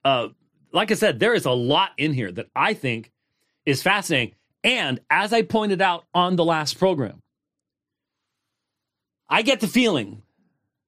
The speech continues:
that a lot of our regular listeners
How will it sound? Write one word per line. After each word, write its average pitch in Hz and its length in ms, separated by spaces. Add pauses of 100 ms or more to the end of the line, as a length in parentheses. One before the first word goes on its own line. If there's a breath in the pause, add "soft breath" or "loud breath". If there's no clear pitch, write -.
(160)
that 151 240
a 147 40
lot 147 440
of 185 180
our 180 180
regular 180 380
listeners 156 720